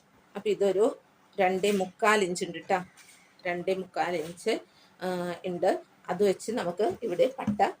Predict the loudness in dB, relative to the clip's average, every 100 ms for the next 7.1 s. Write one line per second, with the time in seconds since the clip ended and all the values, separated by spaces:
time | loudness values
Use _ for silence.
0 | -4 -2 0 0 0 0 -2 -2 -2 -2
1 | -4 -18 -12 -8 -4 -2 0 0 2 0
2 | 0 0 0 -4 -2 0 2 4 4 2
3 | 0 -2 -2 0 -2 -2 0 0 -2 -2
4 | 0 0 -2 -4 -2 2 2 2 2 2
5 | 2 0 0 -2 -2 -2 -2 -2 -2 -2
6 | _ _ _ -6 -2 0 2 0 -2 -6